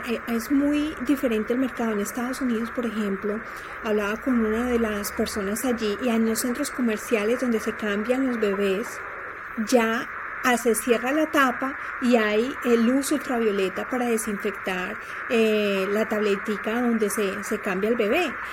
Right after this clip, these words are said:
Entonces, eh, bueno, yo pienso que, que para allá va España también. Y, y lo bueno es que esta industria y esto se está moviendo a pasos agigantados.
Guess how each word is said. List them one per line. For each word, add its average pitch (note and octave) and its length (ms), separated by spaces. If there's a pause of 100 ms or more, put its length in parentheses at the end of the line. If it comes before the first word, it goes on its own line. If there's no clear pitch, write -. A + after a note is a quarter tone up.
(200)
Entonces, A#3 720 (420)
eh, G#3+ 420
bueno, A#3+ 300
yo A3+ 160
pienso G#3+ 380
que, D4 200 (200)
que C#4 120
para A3+ 200
allá G3 200
va C#4+ 200
España F#3 440
también. F#3 320 (160)
Y, A#3+ 160 (120)
y - 20
lo A#3+ 160
bueno A#3+ 400
es G#3 300
que G#3 260 (440)
esta B3+ 320
industria C4+ 520
y A#3+ 140
esto A3+ 300
se - 80
está A#3 240
moviendo A3 560
a B3 100
pasos G#3+ 300
agigantados. F#3+ 800